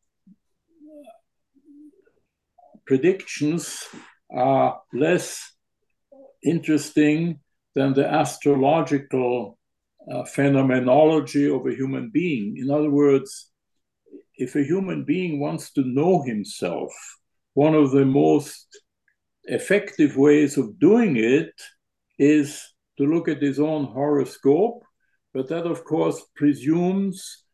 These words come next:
that he has a real understanding of astrology, which in today's world is rather rare.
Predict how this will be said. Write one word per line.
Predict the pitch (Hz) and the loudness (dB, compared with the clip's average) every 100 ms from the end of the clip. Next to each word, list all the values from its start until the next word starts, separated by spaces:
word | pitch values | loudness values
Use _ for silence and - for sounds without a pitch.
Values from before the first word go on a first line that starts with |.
| _ - | _ -2
that | 147 147 | -2 2
he | 147 | 2
has | 139 147 147 139 147 | 4 4 2 2 -4
a | - 135 131 127 143 | -4 -2 0 0 0
real | 101 147 143 143 | 2 4 4 2
understanding | 123 123 113 - 123 123 117 113 113 | -2 -4 -8 -6 -4 -4 -4 -6 -8
of | 98 | -10
astrology, | 98 - 117 107 104 104 107 113 110 _ _ _ _ _ - | -12 -2 4 4 4 2 -2 -2 -2 _ _ _ _ _ 0
which | 127 127 131 | 0 2 -2
in | 120 | 0
today's | 135 120 139 143 113 | 0 4 6 6 4
world | 117 123 120 120 107 - _ - | 2 2 4 0 -2 -14 _ -6
is | 123 110 | -6 -4
rather | 113 110 104 90 | -4 -4 -4 -4
rare. | 87 - | -6 -8